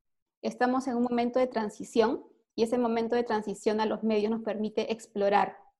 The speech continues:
y retomar el compromiso con el ciudadano, porque para tú, para que un medio sea sostenible a futuro,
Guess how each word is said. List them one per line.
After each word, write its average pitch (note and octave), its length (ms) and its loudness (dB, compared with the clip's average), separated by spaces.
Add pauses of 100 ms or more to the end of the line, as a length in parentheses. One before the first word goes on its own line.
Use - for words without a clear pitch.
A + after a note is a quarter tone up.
(140)
y A3+ 140 4
retomar A3+ 400 4
el B3 120 4
compromiso A3 640 0
con G3+ 540 -2
el G3+ 100 -4
ciudadano, G3+ 600 0 (220)
porque G3+ 960 2
para A3 300 2
tú, C4 420 2
para A3 200 2
que A#3+ 80 4
un B3+ 120 4
medio C4 340 2
sea A#3+ 260 2
sostenible A#3 500 2
a A#3+ 80 -2
futuro, A3+ 600 0